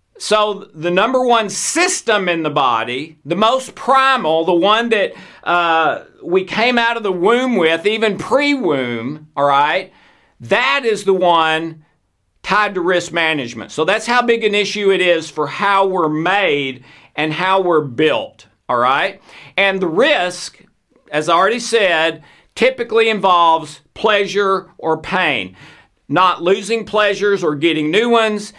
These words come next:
and protecting myself from, uh, pain I've already experienced or perceived pain in the future. Well, what's the problem with that? I mean, don't we all wanna go through life with as little pain as possible?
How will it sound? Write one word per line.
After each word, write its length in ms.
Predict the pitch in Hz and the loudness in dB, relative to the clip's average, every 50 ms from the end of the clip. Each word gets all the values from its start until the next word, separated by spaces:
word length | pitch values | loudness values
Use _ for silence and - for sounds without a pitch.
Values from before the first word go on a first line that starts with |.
| - - - | -20 -10 -8
and 140 | 151 143 | -6 -4
protecting 540 | 143 170 165 170 - 208 233 226 - 208 202 | -4 -4 -4 -2 -2 -2 -2 -2 -2 -4 -2
myself 640 | 190 180 175 160 160 - 180 180 175 170 165 170 - | 0 -2 -2 -2 -4 -2 0 2 2 2 0 -2 -4
from, 560 | - 170 165 160 156 156 151 147 147 143 143 - - - - _ _ | -4 -2 0 2 2 2 0 0 -2 -6 -8 -12 -20 -20 -20 _ _
uh, 260 | - 151 151 151 143 | -2 0 0 0 0
pain 320 | 147 - - 196 214 214 202 | -2 -4 -2 -2 -2 0 0
I've 160 | 180 175 170 | 0 0 2
already 400 | 180 175 180 180 185 185 180 175 | 2 2 2 2 2 0 0 0
experienced 840 | 156 - - - - 214 233 226 226 220 202 202 196 190 - - - - | 0 -2 -4 -4 0 2 2 2 2 2 2 0 0 -2 -4 -8 -6 -2
or 240 | 185 185 185 180 | 0 0 0 0
perceived 640 | 185 - 180 175 175 - - 180 180 175 175 170 - | -2 -4 -8 -6 -6 -4 0 2 2 4 2 2 -2
pain 560 | - - 160 160 156 156 156 156 151 143 143 - - _ _ _ _ _ - | -6 -4 -2 0 0 0 0 -2 -2 -6 -10 -16 -20 _ _ _ _ _ -4
in 180 | 151 156 156 | -4 -2 -2
the 80 | 143 143 | -4 -4
future. 580 | 143 151 147 147 131 - - 90 53 52 - - - - - _ _ _ - - - | -2 -2 -2 -2 -2 -4 -10 -14 -14 -10 -8 -8 -8 -8 -12 _ _ _ -20 -8 -2
Well, 420 | 165 180 190 190 196 208 208 - _ _ | 0 0 2 2 0 0 -4 -10 _ _
what's 200 | - 285 330 - | -2 -2 -2 -4
the 80 | - - | -6 -2
problem 420 | 277 311 330 339 330 311 285 247 | 0 2 2 2 0 0 -2 -2
with 160 | 190 180 156 | -2 -2 0
that? 320 | 135 120 101 - - - - | 0 -2 -2 -4 -8 -12 -8
I 120 | - 156 185 | -6 -4 -2
mean, 160 | 208 214 208 | -2 0 0
don't 200 | 226 233 254 247 | 0 0 0 0
we 120 | 240 240 | 0 0
all 200 | 233 233 240 254 | 2 2 2 2
wanna 160 | 254 254 254 233 | 0 0 0 0
go 440 | 190 233 233 233 240 233 233 233 | 0 2 2 2 2 2 2 0
through 340 | 240 240 - 247 240 240 240 | -2 -4 -2 0 0 2 2
life 500 | 226 196 175 165 170 196 226 254 262 262 | 2 2 4 4 4 2 2 0 -2 -2
with 160 | 214 208 190 | -2 -2 0
as 140 | 180 165 143 | 0 0 0
little 220 | 185 196 202 214 202 | 0 2 2 0 -2
pain 420 | 202 - 196 202 208 220 214 214 | -2 -2 -2 0 0 0 0 -2
as 120 | 208 - | -4 -6
possible? 760 | 185 - - 180 170 170 - - 208 185 233 254 269 269 269 | -6 -4 -2 0 0 -2 -4 -4 -2 0 2 2 2 0 -2